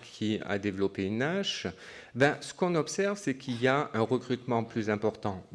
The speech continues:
de monocytes, de neutrophiles, que le pool des, euh, macrophages résidents qui sont les Kupffer cells sont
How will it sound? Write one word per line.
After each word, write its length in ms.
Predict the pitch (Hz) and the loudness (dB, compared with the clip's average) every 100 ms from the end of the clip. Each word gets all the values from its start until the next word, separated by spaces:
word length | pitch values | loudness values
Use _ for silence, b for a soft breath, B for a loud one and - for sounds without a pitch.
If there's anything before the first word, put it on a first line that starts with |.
| 87 | -2
de 140 | 98 | 0
monocytes, 880 | 90 92 101 104 - 160 220 - - | 2 0 0 -4 -6 -6 -6 -8 -12
de 380 | 101 98 113 127 | -12 -6 4 4
neutrophiles, 840 | 110 101 - 117 - - 202 208 226 B B B - | 4 0 0 -4 -4 -8 -6 -4 -6 B B B 2
que 100 | 156 | 6
le 260 | 151 151 | 6 6
pool 600 | - 202 214 208 156 117 104 | 2 2 6 6 6 4 2
des, 280 | 135 143 - | 2 2 2
euh, 140 | 104 | 0
macrophages 560 | 110 127 - 131 131 120 | 2 0 0 2 2 2
résidents 480 | 120 117 113 123 120 | 0 -2 0 -2 -2
qui 80 | |
sont 120 | - 98 | -2 -4
les 80 | |
Kupffer 280 | 98 98 101 | -4 -6 -6
cells 260 | - 110 92 | -4 -2 -2
sont 280 | - 85 | -4 -12